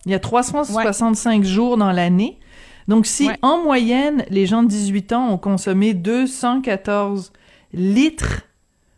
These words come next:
Speaker 1: par année, ça veut dire
Speaker 2: Ben, c'est des
Speaker 1: quasiment
Speaker 2: bouteilles, c'est des bouteilles.
Speaker 1: Ah ouais, des
Speaker 2: C'est,
Speaker 1: bouteilles.
Speaker 2: euh,
Speaker 1: OK.
Speaker 2: ouais, des bouteilles.
Speaker 1: Mais
Speaker 2: Mais
Speaker 1: c'est
Speaker 2: quand
Speaker 1: quand
Speaker 2: même,
Speaker 1: même,
Speaker 2: c'est énorme.
Speaker 1: ça fait quasiment une bouteille aux deux jours.
Speaker 2: Ouais.
Speaker 1: C'est une
Speaker 2: Ouais, ouais,
Speaker 1: demi-bouteille
Speaker 2: c'est
Speaker 1: par
Speaker 2: surprenant.
Speaker 1: jour. OK,
Speaker 2: Parce
Speaker 1: c'est,
Speaker 2: qu'il y a
Speaker 1: c'est,
Speaker 2: plus
Speaker 1: c'est, c'est, c'est beaucoup.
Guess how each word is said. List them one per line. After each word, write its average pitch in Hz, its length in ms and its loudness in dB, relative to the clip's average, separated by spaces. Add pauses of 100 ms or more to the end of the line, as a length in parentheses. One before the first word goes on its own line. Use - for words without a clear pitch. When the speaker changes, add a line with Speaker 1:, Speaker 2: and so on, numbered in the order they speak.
(600)
Speaker 1:
par 233 280 0
année, 208 480 2 (640)
ça - 300 -2
veut 180 160 2
dire 202 160 -2
Speaker 2:
Ben, 220 80 2
c'est 269 140 2
des 196 60 2
Speaker 1:
quasiment 220 280 4
Speaker 2:
bouteilles, 262 460 2
c'est 240 200 -8
des 240 220 -6
bouteilles. 247 340 -4
Speaker 1:
Ah 226 60 4
ouais, 220 140 6
des 208 100 2
Speaker 2:
C'est, 190 60 2
Speaker 1:
bouteilles. 208 300 2
Speaker 2:
euh, 196 420 -6
Speaker 1:
OK. 196 100 -2
Speaker 2:
ouais, 220 240 0
des 208 140 -6
bouteilles. 196 380 -8
Speaker 1:
Mais 214 160 2
Speaker 2:
Mais 202 60 2
Speaker 1:
c'est - 120 -2
Speaker 2:
quand 220 80 0
Speaker 1:
quand 220 140 4
Speaker 2:
même, 247 280 4
Speaker 1:
même, - 20 4
Speaker 2:
c'est 185 120 0
énorme. 214 300 -4
Speaker 1:
ça 180 140 -2
fait 196 180 0
quasiment 220 580 2
une 202 120 6
bouteille 214 340 2
aux 202 100 4
deux 185 180 2
jours. 240 380 -6 (160)
Speaker 2:
Ouais. 262 360 -2 (120)
Speaker 1:
C'est - 200 -2
une 185 80 4
Speaker 2:
Ouais, 208 80 4
ouais, 220 80 6
Speaker 1:
demi-bouteille 240 460 4
Speaker 2:
c'est 226 60 0
Speaker 1:
par 202 100 2
Speaker 2:
surprenant. 180 260 -2
Speaker 1:
jour. 277 340 -2
OK, 220 160 -4 (140)
Speaker 2:
Parce 190 100 -6
Speaker 1:
c'est, 196 80 0
Speaker 2:
qu'il 190 60 0
y 214 40 0
a 196 40 0
Speaker 1:
c'est, 196 140 2
Speaker 2:
plus 180 80 2
Speaker 1:
c'est, 190 340 2
c'est, 185 280 -2
c'est 294 140 -4
beaucoup. 294 400 0